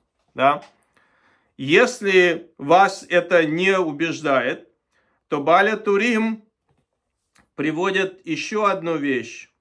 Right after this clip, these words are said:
Ам, он говорит, что есть еще один пасук в Торе, в котором есть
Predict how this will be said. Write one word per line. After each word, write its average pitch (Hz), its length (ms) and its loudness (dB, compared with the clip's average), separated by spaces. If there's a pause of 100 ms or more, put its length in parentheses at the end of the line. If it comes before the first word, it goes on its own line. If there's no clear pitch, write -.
(460)
Ам, 127 880 0 (2250)
он 190 380 -2
говорит, 180 760 -2 (360)
что 170 500 -4
есть 190 420 -2
еще 202 340 -2
один 185 400 -2
пасук 180 540 -4
в - 80 -20
Торе, 131 540 -6 (1700)
в - 20 -20
котором 190 720 2
есть 180 720 -2